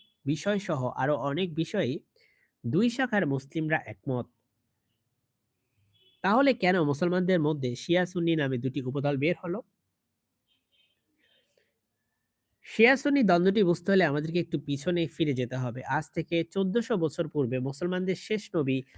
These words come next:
হযরত মুহাম্মদ সাল্লাল্লাহু আলাইহি সাল্লাম এই পৃথিবী ছেড়ে গিয়েছিলেন।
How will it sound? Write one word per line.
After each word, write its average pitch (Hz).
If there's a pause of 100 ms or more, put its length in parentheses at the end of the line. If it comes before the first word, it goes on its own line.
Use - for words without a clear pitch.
(300)
হযরত 196
মুহাম্মদ 170 (140)
সাল্লাল্লাহু 147
আলাইহি 143
সাল্লাম 185
এই 160
পৃথিবী 202
ছেড়ে 151
গিয়েছিলেন। 127